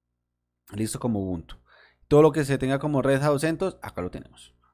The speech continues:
¿Listo? Entonces vamos a descargar este, vamos, solamente damos clic allí y él va a proceder a descargar el paquete correspondiente.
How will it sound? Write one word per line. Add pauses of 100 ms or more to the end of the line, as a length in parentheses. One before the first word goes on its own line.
¿Listo?
Entonces
vamos
a
descargar
este,
vamos,
solamente
damos
clic
allí (520)
y
él
va
a
proceder
a
descargar
el
paquete
correspondiente.